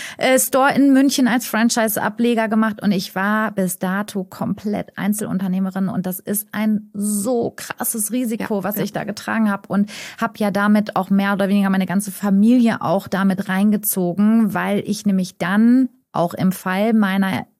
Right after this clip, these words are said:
Speaker 1: ja, Insolvenz, die ich da in München erlebt habe, komplett privat haften musste. Sprich, ich war wirklich dafür verantwortlich, dass ich diesen Mietvertrag jetzt komplett privat bezahle und das waren damals zehntausend Euro im Monat.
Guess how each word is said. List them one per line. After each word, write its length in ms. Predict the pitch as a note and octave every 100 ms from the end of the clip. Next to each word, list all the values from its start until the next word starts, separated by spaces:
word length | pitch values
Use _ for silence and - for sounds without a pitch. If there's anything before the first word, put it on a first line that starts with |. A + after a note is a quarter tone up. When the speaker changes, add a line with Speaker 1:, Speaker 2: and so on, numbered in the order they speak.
| _ _
Speaker 1:
ja, 220 | F#3 G3+
Insolvenz, 680 | G#3 G3 F#3 F#3 F3+ G3 A3
die 100 | -
ich 80 | F#3
da 120 | F#3
in 140 | F#3+ F#3+
München 340 | G#3 A3 A3
erlebt 380 | F3+ F#3 G#3 A3
habe, 280 | G#3+ G#3+ G#3+ - - -
komplett 760 | - G#3 F#3+ - A3 A#3 - - _
privat 480 | - G#3 G#3+ A3+ -
haften 300 | A3 - E3+
musste. 260 | D3 -
Sprich, 340 | - - G3 -
ich 160 | -
war 240 | F3 G3 F3+
wirklich 420 | F#3 A3+ C4+ C4
dafür 240 | G#3+ G#3+
verantwortlich, 720 | G3+ - - G#3 G#3 G#3+ G#3 G#3 - - -
dass 220 | F#3 G3+
ich 100 | F#3
diesen 320 | F#3+ E3 F#3
Mietvertrag 680 | A3 D#4 - C#4+ - A3 G#3
jetzt 260 | G3+ G3+
komplett 480 | - F#3+ F#3 G#3 G#3+
privat 400 | - G#3 G3 G3
bezahle 440 | E3 - G3+ A3 G#3+
und 120 | G3+
das 160 | G3
waren 240 | F3+ F#3 F#3
damals 320 | F#3 F#3 F#3
zehntausend 760 | - G3+ G3+ - E3+ F3+ F3 -
Euro 300 | E3+ F#3 -
im 160 | D#3
Monat. 540 | F3 F#3 E3+ D3 G3+